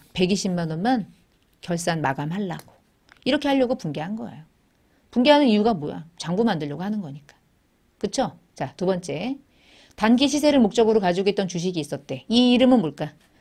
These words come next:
단기 시세를 목적으로 가지고 있던 이 주식의 명칭은 단기 매매 증권이지. 기말이 육백사십으로 평가됐대. 장부가 얼마길래?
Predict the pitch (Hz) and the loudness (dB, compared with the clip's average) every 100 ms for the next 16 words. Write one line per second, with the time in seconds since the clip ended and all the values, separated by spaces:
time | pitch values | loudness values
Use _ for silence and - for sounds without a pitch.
0 | _ _ - 202 208 233 254 247 233 202 | _ _ -2 2 2 2 2 4 4 2
1 | 180 202 190 185 170 175 180 180 170 175 | 2 0 0 0 0 -2 -4 -4 -2 -2
2 | 175 165 165 165 156 151 - 175 254 - | -4 -6 -4 -4 -6 -10 -10 -8 -8 -10
3 | _ _ _ _ - 170 175 277 247 214 | _ _ _ _ -4 -2 0 2 4 2
4 | 170 156 143 151 202 277 - _ _ _ | 0 -6 -8 -8 -6 -8 -10 _ _ _
5 | _ _ - 262 277 247 208 233 285 - | _ _ -2 4 6 6 2 0 0 0
6 | 302 302 302 262 254 247 240 240 202 143 | 0 0 2 0 0 0 0 2 0 -2
7 | - 127 - - 254 269 226 175 196 143 | -8 -12 -10 -2 0 4 6 6 2 -2
8 | 123 139 | -8 -10